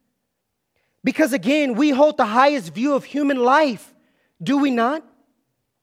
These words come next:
And we, more than any other people group, we weep.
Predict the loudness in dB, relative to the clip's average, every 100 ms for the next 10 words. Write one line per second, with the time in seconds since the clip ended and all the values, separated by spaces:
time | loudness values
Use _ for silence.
0 | _ _ _ _ _ _ _ _ _ 0
1 | 2 2 2 2 2 0 0 0 -2 -2
2 | -2 0 -2 -2 -2 -2 -8 _ _ _
3 | -4 0 0 0 0 0 0